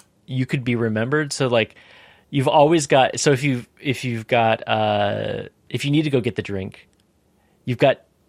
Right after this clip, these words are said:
Jess in there too, and she can tell you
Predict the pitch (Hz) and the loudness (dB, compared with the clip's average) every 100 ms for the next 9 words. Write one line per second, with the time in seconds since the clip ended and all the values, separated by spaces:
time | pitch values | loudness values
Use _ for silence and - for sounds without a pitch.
0 | - - 123 139 135 127 110 107 - 120 | -20 -12 0 2 2 0 -2 -2 -4 -6
1 | 107 101 104 - _ _ _ _ _ 127 | -4 -4 -8 -12 _ _ _ _ _ -4
2 | 123 - 160 - 143 - 139 139 110 101 | 0 0 2 2 0 2 4 4 2 0
3 | 98 104 | -2 -4